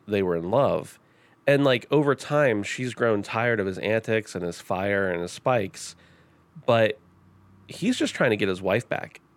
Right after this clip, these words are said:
What if Peach is actually mentally unstable and Bowser's the only sane one there?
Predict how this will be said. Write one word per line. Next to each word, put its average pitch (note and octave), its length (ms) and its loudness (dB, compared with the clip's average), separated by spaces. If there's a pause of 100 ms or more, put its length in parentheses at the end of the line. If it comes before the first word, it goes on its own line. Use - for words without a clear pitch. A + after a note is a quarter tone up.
What F3+ 180 2
if G#4 220 2 (220)
Peach A#3 260 0
is A#2+ 160 2
actually G2+ 520 0
mentally G2 440 2
unstable F2 640 -2 (420)
and A2+ 140 0
Bowser's A2+ 460 2
the G2+ 80 0
only F#2+ 320 2
sane G2 320 0
one E2+ 120 -4
there? - 300 -2